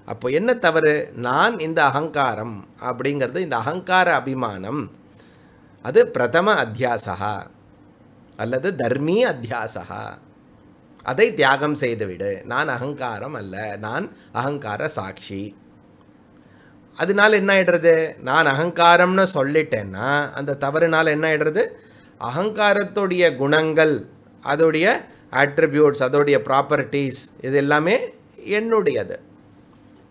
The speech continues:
அதையும் தியாகம் செய்ய வேண்டும்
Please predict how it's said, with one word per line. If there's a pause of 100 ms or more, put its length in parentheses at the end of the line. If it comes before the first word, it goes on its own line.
(1000)
அதையும்
தியாகம்
செய்ய
வேண்டும்